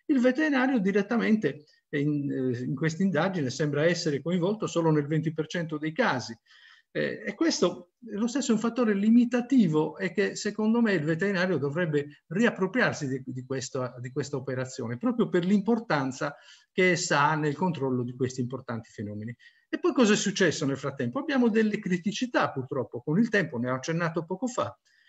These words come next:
Il numero dei farmaci che sono stati ritirati dal commercio per vari motivi, ehm, eccetera, sono tanti.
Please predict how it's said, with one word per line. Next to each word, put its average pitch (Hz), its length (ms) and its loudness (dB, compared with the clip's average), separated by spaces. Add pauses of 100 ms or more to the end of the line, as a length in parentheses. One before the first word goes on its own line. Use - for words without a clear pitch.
(180)
Il 175 140 -2
numero 220 340 8
dei 202 120 4
farmaci 214 520 0
che 165 140 -4
sono 190 140 -6
stati 208 240 -2
ritirati 190 480 -2
dal 185 120 -2
commercio 190 460 -2
per 160 160 -2
vari 160 220 -2
motivi, 160 480 -2
ehm, 143 420 -4
eccetera, 147 760 -4
sono 160 320 -4
tanti. 101 400 -14